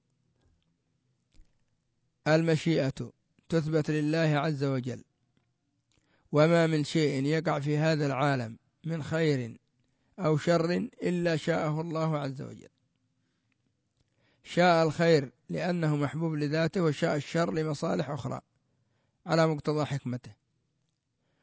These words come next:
وأصل الشر إبليس، والله عز وجل هو الذي خلقه.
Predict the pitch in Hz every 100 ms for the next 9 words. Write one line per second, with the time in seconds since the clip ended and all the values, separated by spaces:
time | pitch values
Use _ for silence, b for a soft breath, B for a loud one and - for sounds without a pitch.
0 | _ - 180 170 175 156 - 180 - 160
1 | 165 190 190 - 160 165 165 160 165 165
2 | 175 160 160 156 151 139 147 131 123 120